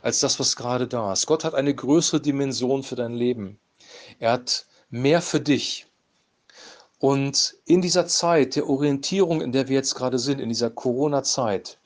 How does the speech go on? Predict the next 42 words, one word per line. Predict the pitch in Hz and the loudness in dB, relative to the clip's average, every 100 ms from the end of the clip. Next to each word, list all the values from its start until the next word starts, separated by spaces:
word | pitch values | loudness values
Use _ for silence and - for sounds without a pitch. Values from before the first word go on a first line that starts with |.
| - - - - - | -20 -20 -20 -20 -8
gibt | - - | -6 -2
es | 143 | -4
ein | 139 | -2
paar | 151 139 | -2 2
wichtige | 165 - 160 139 | 0 0 0 2
Dinge, | 135 151 135 | 4 4 2
die | 120 | 2
wir | 120 | 2
für | 120 | 0
unser | 123 123 | -2 0
Leben | 117 120 123 | 0 0 0
brauchen. | 107 113 120 104 95 | 2 2 2 -4 -8
Das | 98 | -6
ist | 127 - | -6 -4
das | 113 - | -4 -4
Wort | 117 127 139 - | 0 0 0 -4
Gottes, | 127 - 98 - - - - - | -6 -6 -6 -6 -6 -14 -16 -8
das | 113 | -4
uns | 120 - | -4 -2
Orientierung | 120 127 - 147 139 123 | 0 0 0 0 0 -2
gibt, | 107 117 | -4 -2
das, | - | -2
was | 113 - | -2 -2
Jesus | 120 139 143 - | 4 4 4 0
Christus | - 139 - - | 0 0 0 0
selber | 131 120 120 | 0 0 -2
gesagt | 110 117 120 - | -2 -2 -2 -4
hat, | 104 - - - - - | -10 -10 -18 -18 -10 -4
und | 156 | -2
diesen | 156 139 139 | 0 0 0
Heiligen | 127 131 131 135 | 2 2 2 0
Geist, | 127 113 110 117 - - - - 110 | 2 2 2 0 -2 -6 -20 -6 -2
der | 107 | 0
es | - | 0
lebendig | 110 92 117 131 139 - | -4 0 0 2 -2 -4
macht, | 131 127 - - - - | -6 -8 -10 -20 -20 -8
der | 110 107 | -2 -2
es | - | -2
uns | 107 - | -6 -6
dann | 104 95 | -6 -4
wirklich | 104 117 120 110 | -2 0 -2 -6
offenbart. | 107 - 107 101 87 85 - - | -8 -8 -12 -10 -10 -10 -12 -16